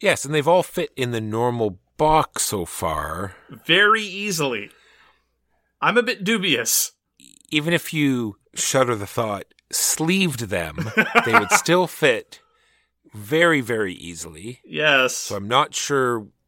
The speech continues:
Speaker 1: what they're going for here. But like I said at the beginning, I, since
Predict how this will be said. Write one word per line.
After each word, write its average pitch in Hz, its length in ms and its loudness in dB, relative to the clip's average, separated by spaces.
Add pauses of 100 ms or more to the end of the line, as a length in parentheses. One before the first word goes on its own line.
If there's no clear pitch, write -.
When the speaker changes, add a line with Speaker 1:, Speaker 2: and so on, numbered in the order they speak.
(120)
Speaker 1:
what 104 380 -2 (420)
they're 104 140 -4
going 107 520 -4
for 87 280 -10
here. 87 220 -12
But 113 140 -6
like 123 180 2
I 123 60 0
said 127 400 2
at 98 120 -10
the 98 100 -10
beginning, 101 520 -4
I, 85 140 -14 (240)
since - 520 -12